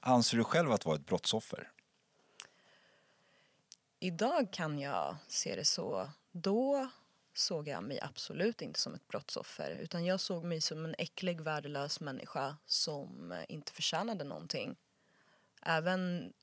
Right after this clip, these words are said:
Speaker 2: när jag har blivit neddrogad, våldtagen av ibland fler än en kille eller man, så har ju jag tänkt att då var det mitt fel för att jag knarkade eller jag umgicks med dem eller jag var, jag får skylla mig själv.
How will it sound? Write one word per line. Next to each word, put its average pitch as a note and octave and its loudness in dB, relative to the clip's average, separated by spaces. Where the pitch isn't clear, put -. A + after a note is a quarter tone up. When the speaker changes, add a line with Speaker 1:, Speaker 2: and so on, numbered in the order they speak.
Speaker 2:
när F3+ 0
jag F3 4
har E3 2
blivit D#3 -6
neddrogad, E3 0
våldtagen D#3 -2
av C3 -6
ibland D#3+ 0
fler E3 0
än D#3+ -2
en D#3+ -4
kille D3+ -4
eller D#3 -2
man, E3 -4
så - 0
har E3 4
ju D#3+ 0
jag D3+ 2
tänkt D3 -2
att - -8
då D#3+ -2
var E3+ 2
det D#3+ -2
mitt D#3 -4
fel F#3 2
för - -8
att D#3+ -6
jag D#3+ -2
knarkade D#3 -2
eller D#3 -4
jag D#3 -2
umgicks D#3+ -6
med E3 -2
dem D#3+ -4
eller D3+ -4
jag D3+ 0
var, C#3+ 0
jag F3 2
får - -10
skylla F#3 0
mig D3 -4
själv. - -2